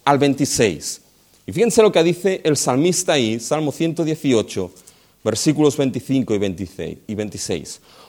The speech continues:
"Oh Jehová, sálvanos ahora", este es el Hosana, "sálvanos ahora, te ruego.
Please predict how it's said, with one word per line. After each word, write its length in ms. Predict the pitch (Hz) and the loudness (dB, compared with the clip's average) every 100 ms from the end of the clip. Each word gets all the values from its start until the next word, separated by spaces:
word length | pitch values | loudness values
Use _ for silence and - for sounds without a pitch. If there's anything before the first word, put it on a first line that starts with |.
| _ | _
"Oh 160 | - 220 | 8 10
Jehová, 720 | - 233 180 147 143 147 - - | 10 8 10 8 6 2 -6 -8
sálvanos 1120 | - - - 202 214 233 220 160 143 135 - | -4 -2 2 6 10 10 8 8 6 2 2
ahora", 360 | 117 101 90 117 | 2 2 0 -2
este 180 | - | -4
es 140 | 170 - | -2 2
el 100 | 156 | 4
Hosana, 480 | 131 - 127 101 90 | 4 4 4 4 2
"sálvanos 720 | - 160 202 202 196 185 - | 2 6 6 6 4 4 4
ahora, 320 | 151 147 147 | 4 4 4
te 100 | 165 | 4
ruego. 460 | 135 151 139 101 | 6 8 6 4